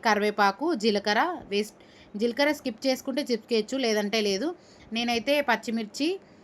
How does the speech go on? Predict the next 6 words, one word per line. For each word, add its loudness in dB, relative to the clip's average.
ఆ, -6
కరివేపాకు 0
అయితే, -2
కరివేపాకు, 0
పసుపు, -2
ఉప్పు. -2